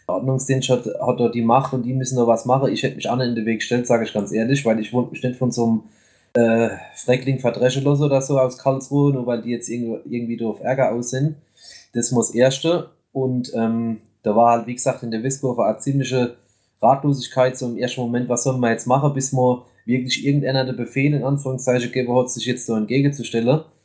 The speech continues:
Und, ähm, das, was du eben gesagt hast, Tobi, mit der Presseberichte, also ich muss ganz ehrlich sagen, aus meiner Sichtweise war das eine reine Verteidigungsaktion, äh, von der F-C-K-Fans, weil halt schon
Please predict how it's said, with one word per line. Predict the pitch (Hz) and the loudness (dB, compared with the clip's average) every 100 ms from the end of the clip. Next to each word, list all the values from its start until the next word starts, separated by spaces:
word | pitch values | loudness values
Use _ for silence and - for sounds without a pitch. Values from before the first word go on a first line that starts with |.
| _ _ _ - | _ _ _ -2
Und, | 120 120 120 110 | 2 2 2 -2
ähm, | 113 113 110 110 104 - _ _ _ _ | -2 2 2 2 -2 -6 _ _ _ _
das, | - 104 | -6 -2
was | 110 | 0
du | 127 | 2
eben | 127 117 | 2 2
gesagt | - 123 | 2 2
hast, | 117 - | 0 -6
Tobi, | 127 127 | -6 -2
mit | 123 120 | -2 0
der | 117 113 110 107 82 64 65 - | 2 2 2 0 -2 -6 -10 -6
Presseberichte, | 117 127 131 123 135 135 | -4 -2 -2 0 0 2
also | 117 110 | 0 0
ich | 107 | -4
muss | 131 - | -2 2
ganz | 131 120 | 0 0
ehrlich | 123 113 | -4 2
sagen, | 127 123 | 2 4
aus | 123 127 | 2 0
meiner | 127 120 | 0 0
Sichtweise | - 139 - 117 117 117 143 143 - _ _ _ - 98 | -2 -4 2 4 4 2 0 -2 -8 _ _ _ -16 -4
war | 117 | -2
das | 110 - | 0 0
eine | 113 107 | 0 2
reine | 123 139 | 2 2
Verteidigungsaktion, | 135 117 123 127 123 123 - 110 - - 113 117 123 - _ - | 0 2 2 0 -2 -4 -2 -4 -2 0 2 2 0 -6 _ -4
äh, | 104 107 107 | 2 2 2
von | 120 | 0
der | 110 | -2
F-C-K-Fans, | 107 - 113 120 127 127 127 135 | -2 -2 0 2 2 2 0 0
weil | 117 110 | 0 0
halt | 113 | -2
schon | - | -4